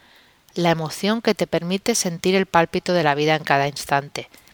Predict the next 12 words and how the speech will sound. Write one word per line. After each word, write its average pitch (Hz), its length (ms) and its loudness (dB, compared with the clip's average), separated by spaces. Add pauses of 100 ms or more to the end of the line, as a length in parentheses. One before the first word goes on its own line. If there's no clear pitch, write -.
(400)
vivir 190 540 0
el 175 100 0
momento 170 400 -4
presente 151 460 -2
al 135 80 0
máximo. 135 560 -8 (580)
Pues 175 180 -2
como 175 240 -2
dice 202 640 4
Michel 185 400 0
Maffesoli, 160 840 -2 (400)
sociólogo, 170 720 0